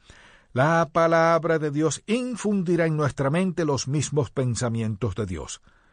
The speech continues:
Cuando comenzamos a pensar de la forma que Él lo hace, comenzamos a actuar en la forma como Él actúa. Comenzamos a creer lo que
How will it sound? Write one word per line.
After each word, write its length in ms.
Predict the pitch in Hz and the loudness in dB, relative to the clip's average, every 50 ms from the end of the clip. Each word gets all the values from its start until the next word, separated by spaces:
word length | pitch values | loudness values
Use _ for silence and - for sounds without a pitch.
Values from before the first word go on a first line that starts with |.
| _ _ _ _ _ _ _ _ | _ _ _ _ _ _ _ _
Cuando 260 | _ 87 92 98 113 | _ -8 -4 -2 -2
comenzamos 680 | 110 135 135 143 147 143 139 - 190 202 214 226 208 - | 0 2 2 2 2 2 2 2 2 4 4 4 2 2
a 80 | 202 190 | 0 0
pensar 680 | 165 208 190 180 175 165 - 196 196 196 196 180 175 165 | 0 0 0 0 0 0 2 4 4 4 4 4 2 2
de 120 | 160 170 | 2 2
la 100 | 160 151 | 2 2
forma 600 | 135 - 170 185 196 196 190 185 175 165 156 151 | 2 2 4 4 6 6 4 2 0 0 -2 -2
que 240 | 131 - 135 120 123 | -2 -4 -2 -2 0
Él 120 | 135 151 165 | 2 2 4
lo 200 | 175 170 160 160 | 6 6 6 6
hace, 320 | 151 139 - 160 151 151 - _ _ _ _ _ _ | 4 2 0 -2 -2 -4 -8 _ _ _ _ _ _
comenzamos 720 | - 131 135 151 151 143 - 196 196 190 202 185 - - | 2 2 4 4 2 2 4 2 4 4 2 2 4 4
a 160 | 175 165 160 | 4 4 4
actuar 340 | 151 143 - - 180 170 170 | 2 0 0 2 2 2 2
en 180 | 170 165 156 | 2 0 0
la 140 | 143 143 135 | 0 0 0
forma 800 | - - - 165 185 190 185 185 180 180 180 180 175 175 - _ _ _ _ | -2 -2 0 2 2 2 2 0 -2 -2 -2 -4 -4 -6 -10 _ _ _ _
como 320 | _ 123 120 117 123 127 131 | _ 0 2 4 4 4 4
Él 160 | 139 147 151 | 4 2 2
actúa. 600 | 156 156 156 - - 135 120 98 76 - - - _ _ _ _ _ _ _ _ _ _ _ _ _ _ | 0 -4 -6 -6 -4 -4 -4 -4 -4 -8 -14 -20 _ _ _ _ _ _ _ _ _ _ _ _ _ _
Comenzamos 600 | - 104 104 110 107 98 - 147 147 156 139 165 | -6 -4 -2 -2 -2 0 0 2 2 2 2 0
a 100 | 165 147 | 0 0
creer 460 | - 143 143 139 147 156 147 147 135 135 | 0 0 4 4 4 4 4 2 0 -2
lo 160 | 123 120 - | -2 -2 0
que 300 | - 139 123 123 127 | 0 0 0 0 -2